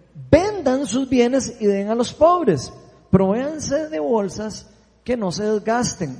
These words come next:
Acumulen un tesoro inagotable en el cielo, donde no hay ladrón que aceche, ni polilla que destruye. Pues donde tengan ustedes su tesoro,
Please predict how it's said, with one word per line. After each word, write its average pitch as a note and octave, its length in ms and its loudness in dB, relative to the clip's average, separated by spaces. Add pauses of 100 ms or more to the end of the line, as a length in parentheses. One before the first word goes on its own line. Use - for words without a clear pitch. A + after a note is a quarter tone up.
(120)
Acumulen F#3+ 880 -2
un F3 120 -4
tesoro F#3 360 -4
inagotable F3+ 600 -2
en E3 80 -6
el E3+ 80 -8
cielo, D3 440 -4 (420)
donde E3+ 400 0
no D#3+ 320 -2
hay B3 140 -2
ladrón A3 460 -2
que G3+ 100 -8
aceche, F#3 640 -6 (280)
ni E3 120 -2
polilla D#3 440 0
que D3+ 120 -10
destruye. E3+ 680 -6 (1120)
Pues D3+ 160 4
donde D3 280 -2
tengan G#3 400 -4
ustedes F#3 480 -4
su F3 100 -10
tesoro, D3 520 -6